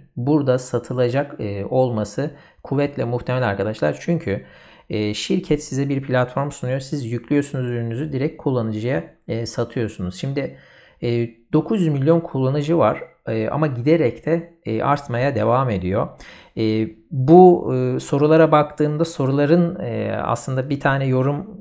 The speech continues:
e, çok hoşuma gitti. Çin'in hack taşı olarak, e, bahsetmişler. O,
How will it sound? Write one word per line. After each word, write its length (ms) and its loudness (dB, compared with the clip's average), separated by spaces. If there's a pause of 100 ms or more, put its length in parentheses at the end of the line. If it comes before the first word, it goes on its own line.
(140)
e, 520 -12
çok 200 -2
hoşuma 320 0
gitti. 340 -2
Çin'in 360 0
hack 260 2
taşı 380 -2
olarak, 520 -2
e, 180 -8
bahsetmişler. 600 -2
O, 320 2